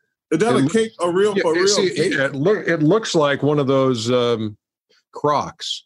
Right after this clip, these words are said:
Speaker 2: and, and this looks like a roll of toilet paper, but it's actually
Speaker 1: Oh, my goodness.
Speaker 2: a cake. Look at that. That's some creative cake making.
Speaker 1: That is some creative cake making right there. Oh my
Speaker 2: This
Speaker 1: God,
Speaker 2: looks
Speaker 1: that's a
Speaker 2: like a
Speaker 1: cake.
Speaker 2: potted plant.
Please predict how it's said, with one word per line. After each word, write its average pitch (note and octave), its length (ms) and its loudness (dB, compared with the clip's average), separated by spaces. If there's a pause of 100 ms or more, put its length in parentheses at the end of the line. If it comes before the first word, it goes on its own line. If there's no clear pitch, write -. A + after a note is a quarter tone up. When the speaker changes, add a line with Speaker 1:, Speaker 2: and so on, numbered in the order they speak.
(120)
Speaker 2:
and, B2 200 -4
and B2 160 -2
this D3 160 -2
looks D3+ 160 -2
like C#3 160 -2
a B2 40 0
roll B2+ 220 2
of A#2 60 -2
toilet D#3 400 -2
paper, B2 280 -2
but A#2 140 -2
it's A2+ 140 -4
actually D#3+ 560 -2 (680)
Speaker 1:
Oh, F3+ 200 -2
my B2+ 220 -4
goodness. A#2 840 -6
Speaker 2:
a B2+ 80 -2
cake. A2+ 560 -6 (600)
Look E3+ 220 -4
at - 180 -4
that. F#2+ 360 -6 (580)
That's F3+ 180 -2
some D#3 220 0
creative D3 640 0
cake D#3 320 -2
making. G#2+ 420 -4 (360)
Speaker 1:
That E3 220 0
is G#3 200 0
some E3 180 -4
creative D#3+ 800 -2
cake D3+ 320 -2
making A#2+ 380 0
right A#2 320 2
there. A#2+ 240 0
Oh F#3+ 160 2
my F#3 100 4
Speaker 2:
This G#3+ 120 0
Speaker 1:
God, D3 100 2
Speaker 2:
looks C#3 160 2
Speaker 1:
that's G3 80 2
a G3+ 40 4
Speaker 2:
like G3+ 140 0
a G#3 60 2
Speaker 1:
cake. F3+ 100 -2
Speaker 2:
potted G#3 500 2
plant. B3+ 600 0